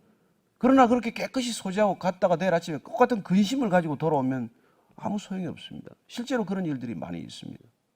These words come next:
기도를 정말 평생 하는데, 그래서 이 사탄의 전략은 어떤 일이 있어도 말씀을 가깝게 하지 않-, 못하게 하는 것입니다. 말씀이 뿌리 내리지 못하게 하는 것,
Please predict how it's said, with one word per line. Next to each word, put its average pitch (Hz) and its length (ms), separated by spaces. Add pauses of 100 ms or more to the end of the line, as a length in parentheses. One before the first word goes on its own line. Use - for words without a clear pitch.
(540)
기도를 117 560
정말 208 560
평생 180 360
하는데, 190 460 (1900)
그래서 254 280
이 226 280
사탄의 269 540
전략은 139 800
어떤 294 560
일이 226 140
있어도 180 240
말씀을 131 600
가깝게 151 440
하지 113 180
않-, 65 180
못하게 104 300
하는 78 140
것입니다. - 340 (640)
말씀이 269 640
뿌리 240 220
내리지 165 300
못하게 113 360
하는 98 220
것, 117 220